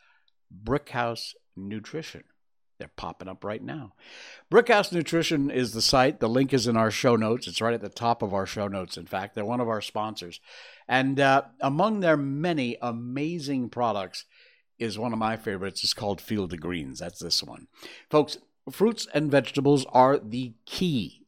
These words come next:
to healthy living. If you're gonna get healthy, you're gonna improve your health, you gotta eat your fruits and veggies. Come on, your mom told you that. Your grandma told you that. Fruits and veggies, the anchor of any healthy diet. But the problem is,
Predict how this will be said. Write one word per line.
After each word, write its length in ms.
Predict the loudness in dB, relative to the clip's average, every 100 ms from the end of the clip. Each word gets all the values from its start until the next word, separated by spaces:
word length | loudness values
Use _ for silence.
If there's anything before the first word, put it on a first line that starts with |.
| -8
to 80 | -4
healthy 400 | 2 0 2 0
living. 340 | 0 -2 -8
If 100 | -10
you're 60 | -4
gonna 240 | 2 4
get 160 | 6 6
healthy, 380 | 6 6 4 -2
you're 160 | -2
gonna 220 | 0 2
improve 360 | 4 2 2 2
your 160 | 2 2
health, 400 | 2 2 -4 _ _ _ _ _ _ _ _ _ _
you 140 | -14
gotta 260 | -6 -4 -2
eat 220 | -4 -4
your 80 | -4
fruits 300 | -4 -6 -4
and 120 | 0
veggies. 460 | 0 0 -4 -6
Come 160 | -2 0
on, 220 | 0 -2
your 100 | 0
mom 320 | 4 6 4
told 280 | 2 -2 -8
you 60 | -12
that. 260 | -12 -12 -10
Your 100 | 2
grandma 440 | 6 6 4 2
told 300 | -4 -10 -10
you 100 | -14
that. 280 | -14 -16 -16 _ _ _ _ -20 _ _
Fruits 280 | 2 4 6
and 120 | 8
veggies, 460 | 10 8 6 -2 0
the 180 | -2 0
anchor 540 | -2 0 2 0 -2 -6 -20 -20 2
of 180 | 2 2 -6 2
any 360 | 4 4 2 2
healthy 400 | 0 0 0 -2
diet. 400 | -2 -4 -6 -8
But 80 |
the 80 | -6
problem 400 | 0 2 4 2
is, 280 | 2 -2 -10